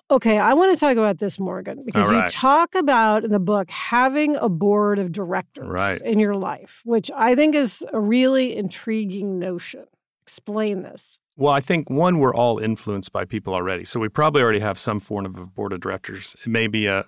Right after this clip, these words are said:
Speaker 2: <laughs> really terrible one.
Speaker 1: Right. <laughs>
Speaker 2: So you have to, like, be very cautious about who those people are. And I write in the book, like, you don't have to,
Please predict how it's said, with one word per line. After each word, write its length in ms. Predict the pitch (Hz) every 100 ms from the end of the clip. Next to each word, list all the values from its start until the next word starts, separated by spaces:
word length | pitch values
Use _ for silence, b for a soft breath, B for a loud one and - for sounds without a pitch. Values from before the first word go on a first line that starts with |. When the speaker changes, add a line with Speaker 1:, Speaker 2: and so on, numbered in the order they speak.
| 117
Speaker 2:
<laughs> 100 | -
really 280 | 165 131 -
terrible 640 | - 160 - 175 117 113
one. 220 | 104 104
Speaker 1:
Right. 280 | 240 233 - -
<laughs> 100 | -
Speaker 2:
So 140 | 285 277
you 160 | 156
have 220 | 131 135 139
to, 80 | 131
like, 320 | 120 107 98
be 100 | 113
very 300 | 104 113 113 - -
cautious 560 | - 123 143 117 98
about 460 | 101 98 95 98 -
who 120 | 131
those 200 | 117 110
people 320 | - 117 107 101
are. 280 | 95 113 147 B B B B -
And 340 | 139 123 113
I 140 | - 127
write 140 | 190
in 80 | 214
the 40 |
book, 240 | 127 127 123
like, 160 | 101
you 60 | 131
don't 120 | 127
have 180 | 113 110
to, 200 | - 95